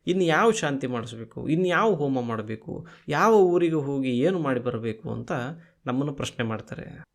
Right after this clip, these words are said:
ಇದು ವಿಚಿತ್ರವಾದ ಪ್ರಶ್ನೆ ಸ್ನೇಹಿತರೆ. ಎಲ್ಲಿ ಹೋಗಿ ಏನು ಮಾಡಿ ಬರ್ಲಿ? ಎಷ್ಟು ಖರ್ಚು ಮಾಡ್ಲಿ ಅಂತಾನೆ ಎಲ್ರೂ ಕೇಳೋದು. ಈ ವ್ಯಾವಹಾರಿಕ ಜಗತ್ತಿನಲ್ಲಿ, ಕಮರ್ಷಿಯಲ್ ಆದ ಜಗತ್ತಿನಲ್ಲಿ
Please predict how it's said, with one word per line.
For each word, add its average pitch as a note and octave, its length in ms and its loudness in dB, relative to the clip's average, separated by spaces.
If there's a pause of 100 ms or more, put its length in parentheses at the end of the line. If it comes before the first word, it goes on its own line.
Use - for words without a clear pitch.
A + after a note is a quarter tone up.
(140)
ಇದು A3 200 2
ವಿಚಿತ್ರವಾದ F#3 760 -2
ಪ್ರಶ್ನೆ D3 420 -4
ಸ್ನೇಹಿತರೆ. - 680 -10 (260)
ಎಲ್ಲಿ F3 200 4
ಹೋಗಿ C3+ 420 4
ಏನು E3 220 4
ಮಾಡಿ B2+ 220 0
ಬರ್ಲಿ? - 580 -8 (220)
ಎಷ್ಟು F3 240 -2
ಖರ್ಚು C3 320 -4
ಮಾಡ್ಲಿ A2 560 -4
ಅಂತಾನೆ C3+ 560 -2 (280)
ಎಲ್ರೂ B2 260 0
ಕೇಳೋದು. - 680 -8 (240)
ಈ A#3+ 120 4
ವ್ಯಾವಹಾರಿಕ A3+ 600 4
ಜಗತ್ತಿನಲ್ಲಿ, D#3+ 1000 -4 (140)
ಕಮರ್ಷಿಯಲ್ D#3+ 600 0
ಆದ B2+ 140 -2
ಜಗತ್ತಿನಲ್ಲಿ B2+ 840 -2